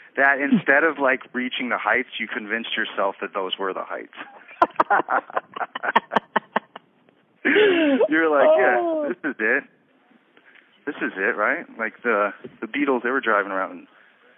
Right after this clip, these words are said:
Speaker 1: whatever the
Speaker 2: Do you
Speaker 1: version, what, a, a Yugo? Uh, a,
Speaker 2: I
Speaker 1: a
Speaker 2: wa-,
Speaker 1: Chevy
Speaker 2: yeah.
Speaker 1: Cab-
Speaker 2: But I would love to hear what you have to say because I think,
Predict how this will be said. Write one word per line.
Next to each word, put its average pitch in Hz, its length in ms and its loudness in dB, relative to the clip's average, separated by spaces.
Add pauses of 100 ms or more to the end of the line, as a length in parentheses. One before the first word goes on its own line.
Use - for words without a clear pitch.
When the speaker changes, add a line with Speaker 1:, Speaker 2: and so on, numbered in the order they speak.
(120)
Speaker 1:
whatever 101 320 -2
the 98 100 -8
Speaker 2:
Do 95 220 -2
you 101 160 4
Speaker 1:
version, 95 360 -14
what, 104 140 -2
a, 90 80 -2 (140)
a 95 60 -8
Yugo? 110 520 -6 (180)
Uh, 92 60 -12
a, 92 280 -14 (240)
Speaker 2:
I 175 60 6
Speaker 1:
a 175 40 4
Speaker 2:
wa-, 190 160 2
Speaker 1:
Chevy 202 160 2
Speaker 2:
yeah. 120 340 0
Speaker 1:
Cab- 98 140 -8 (960)
Speaker 2:
But 196 140 4
I 202 60 6
would 214 140 2
love 254 160 4
to 233 60 2
hear 220 160 4
what 175 140 2
you 190 100 0
have 220 140 -4
to 151 100 -10
say 151 120 0
because 135 240 -4
I 151 100 0
think, 202 460 -2